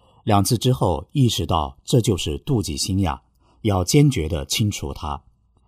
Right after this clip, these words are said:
逐步的，有些不好的心开始能够慢慢看淡，但还有不少毛病是反反复复的出现，比如功利心。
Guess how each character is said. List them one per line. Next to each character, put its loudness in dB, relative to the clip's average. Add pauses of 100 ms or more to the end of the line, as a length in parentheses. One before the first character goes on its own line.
(440)
逐 0
步 4
的， -2 (220)
有 2
些 2
不 2
好 -2
的 -6
心 0
开 0
始 -2
能 -4
够 0
慢 0
慢 -2
看 -6
淡， -2 (420)
但 2
还 2
有 4
不 0
少 -2
毛 -4
病 0 (240)
是 0
反 2
反 -4
复 -2
复 0
的 -4
出 -6
现， -4 (440)
比 0
如 2
功 4
利 4
心。 -6